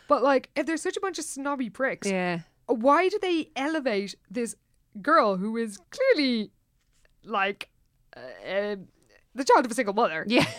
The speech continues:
Speaker 1: Who, who's, who's a waitress
Speaker 2: <laughs> Oh, God.
Speaker 1: who lives in an ordinary house?
Speaker 2: Yeah.
Speaker 1: Like, why do they just assume she's obviously a princess?
Speaker 2: She's, uh, yeah,
Speaker 1: They're s-,
Speaker 2: obviously that's what it is.
Speaker 1: they're such
Speaker 2: It's like,
Speaker 1: massive, pecu-, weirdos.
Speaker 2: it's so
Speaker 1: Like,
Speaker 2: strange.
Speaker 1: why do they, why do they co-, jump to these conclusions? It's so
Speaker 2: <laughs>
Speaker 1: odd.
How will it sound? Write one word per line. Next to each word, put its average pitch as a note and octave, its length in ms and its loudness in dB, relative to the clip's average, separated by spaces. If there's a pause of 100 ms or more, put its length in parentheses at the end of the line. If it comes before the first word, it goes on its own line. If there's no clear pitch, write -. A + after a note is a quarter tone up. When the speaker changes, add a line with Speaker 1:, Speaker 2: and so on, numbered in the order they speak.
Speaker 1:
Who, C4+ 180 6 (240)
who's, C4+ 320 -2
who's D#4 280 6
a C#4+ 60 10
waitress A#3+ 720 2
Speaker 2:
<laughs> - 120 -6
Oh, - 20 -20 (100)
God. - 80 -14 (100)
Speaker 1:
who C#4+ 60 4
lives E4 160 4
in E4 100 -2
an D4 100 -2
ordinary C#4+ 480 0
house? C4+ 340 -2
Speaker 2:
Yeah. C4 300 0
Speaker 1:
Like, A#3 160 2
why F4 120 4
do G4 100 0
they G4 100 2
just F4 180 -4
assume D4+ 200 0
she's G3 120 -4
obviously C4 280 4
a - 20 0
princess? C4+ 440 2
Speaker 2:
She's, B3 200 4
uh, A#3 100 4
yeah, B3+ 340 4
Speaker 1:
They're G#3 120 6
s-, B3 60 6
Speaker 2:
obviously G#3 320 2
that's F3+ 200 -2
what E3 140 -2
it C#3 80 -6
is. C#3+ 100 -2
Speaker 1:
they're G4 80 0
such A#4 140 -2
Speaker 2:
It's F#4 80 -8
like, D#4+ 160 -6
Speaker 1:
massive, F4+ 440 -6
pecu-, - 340 -14
weirdos. E4+ 320 -4 (160)
Speaker 2:
it's F#3 80 -8
so F3+ 80 -2
Speaker 1:
Like, E3 100 -2
Speaker 2:
strange. C#3+ 420 -6
Speaker 1:
why F#4 240 -2
do F#4+ 60 -8
they, E4+ 180 -4 (180)
why D#4 140 -8
do G4 80 -10
they G#4 60 -2
co-, - 180 -10
jump D#4+ 380 -6
to - 100 -10
these A#3+ 220 -10
conclusions? A3+ 720 2
It's E4 140 8
so D#4 360 4 (100)
Speaker 2:
<laughs> C#4 80 -2
Speaker 1:
odd. B3 480 -2